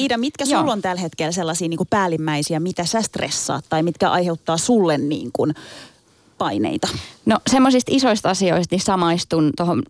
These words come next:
Speaker 2: Mä oon myös pätkätyöläinen ja se on semmonen niinku jatkuva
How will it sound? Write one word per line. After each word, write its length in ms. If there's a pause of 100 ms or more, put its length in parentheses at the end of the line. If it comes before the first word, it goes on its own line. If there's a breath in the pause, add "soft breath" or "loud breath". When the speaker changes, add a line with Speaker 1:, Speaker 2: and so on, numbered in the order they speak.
Speaker 2:
Mä 140
oon 100
myös 220
pätkätyöläinen 800
ja 180
se 180
on 80
semmonen 320
niinku 160
jatkuva 500